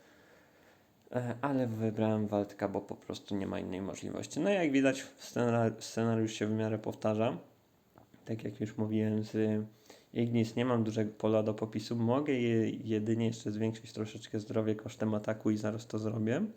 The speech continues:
E, wymienić jej kamień na przykład. Wcześniej używałem H P blok i teraz mam H P atak i wydaje mi się, że jest podobna przeżywalność tak naprawdę. Ale blok też jest fajną sprawą, więc może, może zaraz do tego wrócimy.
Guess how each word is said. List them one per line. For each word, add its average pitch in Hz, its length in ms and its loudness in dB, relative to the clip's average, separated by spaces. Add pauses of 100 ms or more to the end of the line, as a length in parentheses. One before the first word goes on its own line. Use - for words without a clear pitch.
(800)
E, 107 80 0
wymienić 110 520 2
jej 107 120 0
kamień 107 340 0
na 107 180 -2
przykład. 107 420 -4
Wcześniej 107 360 -2
używałem 107 420 -2
H - 160 -6
P 110 160 0
blok 120 480 2 (180)
i 131 440 2
teraz 113 280 -4
mam 107 120 0
H 110 140 -4
P - 180 -4
atak - 380 -2
i - 40 -6
wydaje 190 300 -4
mi 170 80 -4
się, 160 140 -4
że 151 280 0
jest 139 260 -4
podobna 117 580 2
przeżywalność 107 720 0
tak - 180 -8
naprawdę. 110 540 0 (840)
Ale 131 220 2
blok 117 420 2
też - 240 -4
jest - 200 -6
fajną 104 260 -4
sprawą, - 420 -6
więc - 220 -12
może, 107 300 -8 (1120)
może 107 300 -2
zaraz 107 320 -6
do 110 80 -8
tego 107 260 -6
wrócimy. 107 500 -6